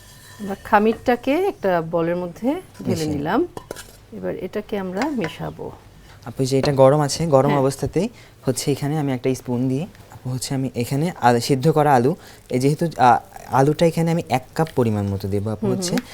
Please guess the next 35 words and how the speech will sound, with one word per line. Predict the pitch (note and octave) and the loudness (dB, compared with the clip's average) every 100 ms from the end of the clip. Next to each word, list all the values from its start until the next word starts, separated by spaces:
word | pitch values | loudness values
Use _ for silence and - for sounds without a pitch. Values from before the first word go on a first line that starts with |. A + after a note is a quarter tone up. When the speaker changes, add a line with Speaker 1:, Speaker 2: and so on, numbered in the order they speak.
| - - | -14 -4
Speaker 2:
আবার | B2 C#3+ | 0 0
যদি | D3+ D3+ | 2 2
মনে | D#3 C#3 D3+ | 2 2 2
হয় | D3+ B2 | 2 0
আমার | B2 A#2 | 0 0
হচ্ছে | B2 - C3 | -2 -4 -6
একটু | C3+ | 0
দরকার, | A#2+ A2+ B2 F#3+ - | 2 2 -2 -6 -4
Speaker 1:
হুম, | G3+ | -4
হুম। | F3 | -2
Speaker 2:
তখন | D#3 C4 C#3 | -2 -2 -2
হচ্ছে | C#3+ - G#3 | -4 -6 -8
আরেকটু | - A2+ A2+ - | -2 0 0 -2
দিয়ে | G2 F2+ | -4 -2
দেবো। | F2 - - | -4 -6 -10
Speaker 1:
আচ্ছা, | - F#3 - - - - | -2 -2 -2 -12 -12 -4
Speaker 2:
এটা | G3 | 0
Speaker 1:
তার | C#3+ | 2
Speaker 2:
হচ্ছে, | D3 G#3 | 2 2
Speaker 1:
মানে, | C#4 C4 - - | 2 0 -8 -4
Speaker 2:
এটা | A3 | 0
Speaker 1:
হ্যাঁ। | F3 | 2
Speaker 2:
হচ্ছে | F3 E3+ | 0 0
আলুর | C3+ C#3+ E3 | 2 4 4
একটা | F3 F3+ | 2 2
মাপ | E3+ C#3 C#3 - - | 4 4 2 0 0
পরিমাণটা | D3+ E3 E3 D#3+ | 2 2 0 2
বলা | C#3+ C#3+ | 4 4
যাবে | D#3 D#3 | 4 2
Speaker 1:
হুম। | |
Speaker 2:
না, | C3+ D3+ - - | 2 -2 -6 -6
কারণ | - B2+ D3 | 0 2 2
হচ্ছে | D#3 - D#3+ | -2 -4 -8
কি-, | - D#3 C#3+ | -4 -4 0
কেন | C#3+ | 0